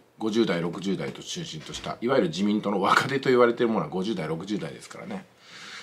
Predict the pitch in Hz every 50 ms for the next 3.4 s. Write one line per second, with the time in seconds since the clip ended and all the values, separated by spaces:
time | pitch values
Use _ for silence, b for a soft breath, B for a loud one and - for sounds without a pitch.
0 | B B - 147 143 175 175 175 175 190 190 175 127 87 - - - - _ _
1 | _ _ - 127 160 160 165 165 - 165 123 95 113 110 107 - - 120 107 104
2 | - 92 85 82 82 82 85 82 - - - 139 123 98 78 65 - 110 120 127
3 | 120 113 98 90 80 - -